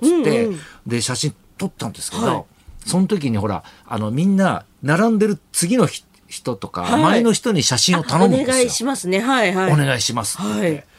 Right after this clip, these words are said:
Speaker 1: で、俺らもこう写真をね、だから、
Speaker 2: うん。
Speaker 1: まず俺がやすさんがこう撫でてるのを撮って、
Speaker 2: うん。
Speaker 1: で、今度あの次の人に、
Speaker 2: うん。
Speaker 1: 「すいません、一緒に撮ってもらっていいですか？」っつって、
Speaker 2: うん。
Speaker 1: 俺とやすがこの犬を撫でてるやつを
Speaker 2: はい。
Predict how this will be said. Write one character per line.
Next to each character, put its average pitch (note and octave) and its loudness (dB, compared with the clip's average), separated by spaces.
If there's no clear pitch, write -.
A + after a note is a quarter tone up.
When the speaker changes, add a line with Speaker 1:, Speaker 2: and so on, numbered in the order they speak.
Speaker 1:
で、 C3+ 2
俺 F3 4
ら F3+ 0
も D#3 0
こ A#2 -4
う G#2 -2
写 A2+ -4
真 A#2+ -6
を A#2+ -4
ね、 F3 -2
だ F3+ 0
か G3+ -2
ら、 A2 -2
Speaker 2:
う G2+ -4
ん。 - -10
Speaker 1:
ま D3+ -2
ず G#2 -2
俺 A#2 0
が A#2+ 0
や B2 2
す - -4
さ A#2 -2
ん G#2 -4
が G2+ -2
こ G#2+ -2
う - -14
撫 C3 2
で B2+ 0
て A2+ -2
る G#2 -2
の G2 -4
を - -12
撮 D3+ 2
っ D3 -2
て、 - -4
Speaker 2:
う A#2+ -10
ん。 B2 -8
Speaker 1:
で、 F#3+ 0
今 D3 -2
度 A#2+ 2
あ A2 0
の G#2 -4
次 D#3+ 0
の E3+ 2
人 G#2+ -8
に、 D3+ -2
Speaker 2:
う - -6
ん。 D3 -14
Speaker 1:
「す - -6
い C3 -6
ま B2 -8
せ C#3+ -4
ん、 - -2
一 A#2+ -4
緒 C#3 -2
に B2+ -6
撮 D3+ 0
っ - 0
て - -6
も B2+ 0
ら A#2 -2
っ - -18
て - -10
い C3 -4
い - -6
で A2+ -4
す - -6
か？」 B2+ -6
っ D#3+ -10
つ D#3 -12
っ - -20
て、 G#3+ 0
Speaker 2:
う C#3+ 0
ん。 - -4
Speaker 1:
俺 C#3+ 0
と D3+ 0
や D3+ 4
す D3+ -2
が C3+ 4
こ - -6
の A#2+ -2
犬 D3 0
を D#3+ 4
撫 A#2+ 4
で D#3+ 4
て A#2 0
る G2 0
や F2+ -2
つ - -12
を G2 -6
Speaker 2:
は C#4 2
い。 D#3 -8